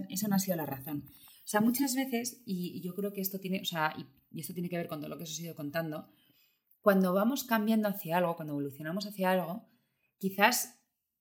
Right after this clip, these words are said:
la razón circunstancial por la cual, pues, esta seguidora con la que hablaba, pues, a lo mejor ella, por circunstancia, eh, en ese momento empezó a aceptar clientes porque necesitaba, pues,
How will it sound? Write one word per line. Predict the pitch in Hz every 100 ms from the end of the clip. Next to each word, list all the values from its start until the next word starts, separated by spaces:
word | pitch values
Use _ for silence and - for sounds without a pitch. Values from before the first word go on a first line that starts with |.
| -
la | 180 180
razón | 175 214
circunstancial | 262 240 220 - 160 147 131 220 240 196 233 285 _ _ _ _
por | 165
la | 156 151
cual, | 175 185 190 - _ -
pues, | 160 -
esta | - 185
seguidora | 190 175 170 175 175 - - _ _ _ _ _ _
con | - 147
la | 143
que |
hablaba, | 143 180
pues, | 165 143
a |
lo | 143
mejor | 139 175
ella, | 185 214 220 - _ _
por | - 175
circunstancia, | 180 156 151 160 - 208 226 - 139 117 _ _ _ _ _ _
eh, | 175 165 156 151 147 139 139 - _ _ _
en | - 185
ese | 190 202
momento | 208 226 214 151 143 - - _ -
empezó | 170 -
a | 185
aceptar | 202 - 208 202
clientes | - 196 220 208 151 131 -
porque | 151 - 123
necesitaba, | 123 131 - 123 185 196 139
pues, | 135 131